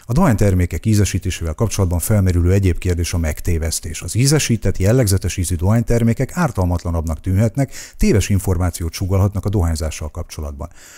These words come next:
A szakirodalmi összefoglalók alapján elmondható, hogy az ízesítés, amellyel a dohánytermékeket vonzóbbá teszik, hatással van a fiatalokra, és segítheti a dohányzásra való rászokást, ezért fontosnak tartjuk a fiatalok véleményének, szokásainak megismerését a témával kapcsolatban.”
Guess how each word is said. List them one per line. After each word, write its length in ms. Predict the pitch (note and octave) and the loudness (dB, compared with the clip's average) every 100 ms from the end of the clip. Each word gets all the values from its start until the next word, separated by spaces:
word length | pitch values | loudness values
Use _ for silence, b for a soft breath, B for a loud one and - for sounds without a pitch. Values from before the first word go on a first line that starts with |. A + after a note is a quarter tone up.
| B | B
A 80 | - | -2
szakirodalmi 600 | - - C3 G#2 F#2 E2 | 0 2 2 4 4 2
összefoglalók 680 | E2+ - - E2+ E2 D#2 F2+ | 0 0 -2 -2 -2 -4 -4
alapján 340 | E2+ - D2 | -4 -4 -6
elmondható, 640 | C2+ G#2 D#3 C#3 - G2+ B B | -2 0 2 2 2 -2 B B
hogy 100 | E2 | -4
az 120 | D2 | -2
ízesítés, 640 | F#2 G2 C3+ B2 G2+ G2 - | 0 2 2 2 2 0 0
amellyel 340 | F2+ E2+ D#2 | 0 0 0
a 60 | D2+ | 0
dohánytermékeket 800 | G2 F2 - E2 D#2 D#2+ - - | 2 2 0 -2 -4 -8 -10 -6
vonzóbbá 480 | E2+ G2+ G#2+ F#2+ | 0 2 2 2
teszik, 340 | F#2+ F2+ - - B B | 2 0 -4 -6 B B
hatással 460 | C#3 - G2+ - E2+ | 0 2 0 0 -4
van 120 | D#2+ | -4
a 60 | |
fiatalokra, 720 | - G#2+ A2+ B2+ A2 A#2+ A2+ - | -2 0 2 0 0 0 0 -2
és 120 | F#2 | -6
segítheti 520 | - C3+ G2 F#2+ - | 0 2 2 0 -2
a 40 | D#2+ | -2
dohányzásra 560 | F2+ F#2 E2+ E2 - | 2 2 0 -2 -4
való 240 | D#2+ D#2 C#2+ | -6 -6 -4
rászokást, 760 | D#2 - G2+ A2+ - - - | -4 -2 0 0 0 -6 -8
ezért 240 | F2+ F2+ - | -2 0 2
fontosnak 440 | D3+ D3 - E2+ | 2 2 -2 -2
tartjuk 320 | G2+ F#2 F2 | -2 -2 -2
a 20 | |
fiatalok 480 | - G#2 F2+ D2+ C#2+ | -4 -2 -2 -4 -8
véleményének, 600 | F#2 G2 G2+ G2+ F#2+ D#2+ | -2 2 4 4 2 0
szokásainak 680 | - F#2 G2+ G2+ G2+ F#2+ F#2 | -4 -4 -2 -2 -2 -2 -2
megismerését 680 | E2+ E2 - F#2+ F#2 - G2 | -4 -6 -4 -2 -2 -2 -4
a 60 | - | -2
témával 500 | B2 G#2 F2+ F2 - | 0 2 2 0 -4
kapcsolatban.” 600 | D2 - D2+ D2 D2 | -8 -10 -10 -10 -10